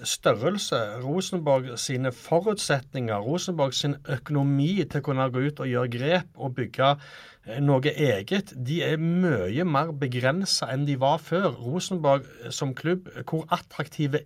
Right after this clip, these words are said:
er det å overta de i dag kontra det det har vært før som en sovende kjempe? Nå er det jo bare en sovende klubb. Så, eh, det, det, jeg tror ikke, eh, jeg tror ikke trenerne står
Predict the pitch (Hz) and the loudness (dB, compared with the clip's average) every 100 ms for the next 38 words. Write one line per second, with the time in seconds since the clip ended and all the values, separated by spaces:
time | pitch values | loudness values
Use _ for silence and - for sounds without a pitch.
0 | - 139 180 247 156 92 - - _ 131 | -4 0 0 2 2 0 -6 -20 _ -4
1 | 139 147 147 135 135 127 120 127 127 120 | 2 4 4 2 2 2 2 -4 0 2
2 | 127 143 - - 131 143 131 123 123 127 | 4 2 -2 -4 -4 -2 -2 0 0 0
3 | - 135 123 196 202 - - - 143 143 | 0 -2 2 2 2 -6 -14 2 4 4
4 | - 135 131 - 110 87 131 143 113 90 | 0 -2 -2 0 0 0 -2 -2 -4 -6
5 | - 175 151 143 147 113 110 135 127 113 | -4 0 2 2 0 0 0 0 -2 -2
6 | 92 127 160 117 - - - - - 208 | 0 0 0 -2 -6 -20 -20 -8 4 4
7 | 160 - - - - 156 147 143 135 127 | 4 -4 -20 -14 -2 4 6 6 6 4
8 | 123 131 120 147 180 127 120 110 104 110 | 0 -4 0 4 4 4 2 0 -4 -6
9 | 113 120 - 95 - 175 226 156 123 113 | -6 -6 -8 -8 -2 0 4 4 2 0
10 | 107 107 117 117 - 147 - 190 143 147 | -6 -10 -8 -8 -4 -6 -2 0 0 0
11 | 143 - 127 | -2 -4 -4